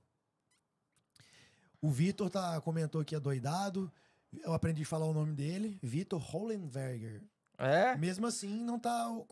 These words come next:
Speaker 1: o correto.
Speaker 2: Esses,
Speaker 1: Ele
Speaker 2: esses nomes alemão
Speaker 1: Eu per-,
Speaker 2: desgraçado.
Speaker 1: cara, eu perguntei pro
Speaker 2: Faz um rebranding também, coloca só Vi. Pronto, tá bom.
Speaker 1: Eu, eu, eu perguntei pro, pro, pro Grégio, cara, antes do, do Vitor vir aqui,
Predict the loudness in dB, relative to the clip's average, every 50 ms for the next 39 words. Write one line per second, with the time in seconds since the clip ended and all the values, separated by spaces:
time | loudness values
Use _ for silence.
0 | -4 -4 -4 -2 0 0 2 2 2 2 2 0 -2 -4 -4 -6 -6 -4 0 2
1 | 4 6 6 8 6 6 6 6 4 4 2 2 0 2 2 4 4 6 6 4
2 | 4 4 2 2 2 2 0 0 -2 -2 -2 -2 -2 -4 -4 0 6 6 6 6
3 | 6 4 4 4 4 6 6 8 6 6 6 2 0 -2 -2 0 0 0 2 2
4 | 2 0 2 4 6 6 6 6 4 4 4 4 4 4 2 0 0 0 -2 -4
5 | -4 0 4 6 6 6 6 6 6 6 8 8 8 8 6 2 -6 -10 -6 -4
6 | -2 0 2 2 2 4 4 4 4 4 4 6 4 4 4 4 2 2 2 0
7 | 0 2 0 0 -2 -4 -4 -4 -4 -4 -4 -4 -6 -6 -4 -2 -2 -2 -2 -2
8 | -4 -4 -6 -10 _ _ _ _ _ -8 -6 -2 -2 -2 -2 -2 -4 -4 -4 -2
9 | -2 -2 -4 -6 -4 -4 -2 -2 -2 -4 -4 -4 -4 -4 -4 -4 -4 -4 -4 -4
10 | -4 -6 -6 -6 -6 -6 -6 -6 -6